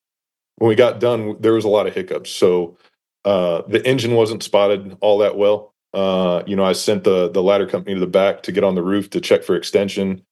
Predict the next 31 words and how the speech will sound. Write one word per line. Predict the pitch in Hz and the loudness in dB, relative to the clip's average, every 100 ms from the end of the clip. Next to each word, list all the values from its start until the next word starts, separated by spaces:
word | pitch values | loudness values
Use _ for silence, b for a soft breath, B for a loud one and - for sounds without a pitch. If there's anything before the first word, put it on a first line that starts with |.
| _ _ _ - | _ _ _ -2
Uh, | 98 95 90 87 - | 0 2 2 0 -2
rather | 101 107 101 98 | 2 2 2 -2
than | 95 | -4
throwing | 85 104 101 | 0 2 2
the | 90 107 | -2 2
aerial, | 104 104 101 98 95 | 2 2 0 -2 -2
they, | 98 92 90 | -2 0 0
they | 92 98 | 0 -2
decided | 87 101 98 90 | 0 2 2 0
to | - | 0
throw | 104 | 0
thirty-five, | 92 95 92 90 98 | 2 -2 0 0 2
and | 92 | 0
that | 101 | -2
didn't | 98 101 | -2 0
go | 98 98 | 0 2
well, | 95 95 92 _ | 2 0 -4 _
even | 104 98 | -4 0
though | 98 | 2
they | 95 | 2
were | 90 82 | 0 0
practicing | 98 92 - 95 | -2 -2 -6 -4
it. | 92 92 _ _ _ _ _ _ - | -4 -6 _ _ _ _ _ _ -4
Uh, | 92 92 87 78 - 104 | 0 2 0 -4 -4 0
and | 107 | 2
when | 107 | 2
we | 98 | 2
got | 101 110 - _ _ | 2 2 -2 _ _
to | - 104 98 95 | -6 -2 -2 -2
the | 87 | -2
room, | 87 110 120 104 101 | 2 2 2 -2 -6